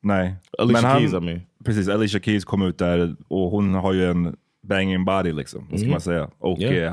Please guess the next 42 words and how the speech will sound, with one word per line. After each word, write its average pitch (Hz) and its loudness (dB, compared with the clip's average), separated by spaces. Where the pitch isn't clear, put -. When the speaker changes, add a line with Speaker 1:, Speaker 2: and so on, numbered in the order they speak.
Speaker 1:
han, 90 -2
eh, 82 -2
Speaker 2:
He's 101 -4
admiring 123 2
it. - -12
Speaker 1:
I'm 120 6
admiring 117 6
Speaker 2:
I 104 6
mean, 208 6
Speaker 1:
it. 180 -4
Speaker 2:
it's - -18
part, 165 6
it's, 147 2
I 156 -2
think 131 0
it's 110 0
part 107 2
of 92 -2
the 95 -2
show, 80 0
though. 65 -4
Speaker 1:
Ja, 185 6
men 185 2
alltså, 170 2
det, 175 2
det, 147 -2
it's 156 -2
a 175 0
show. 147 2
Det 135 4
är 147 4
liksom... 139 0
Jag 120 0
vet 165 2
inte 123 4
varför 104 -2
folk 110 0
blir 107 2
så 101 0
jävla 101 2
worked 104 0
up 101 -4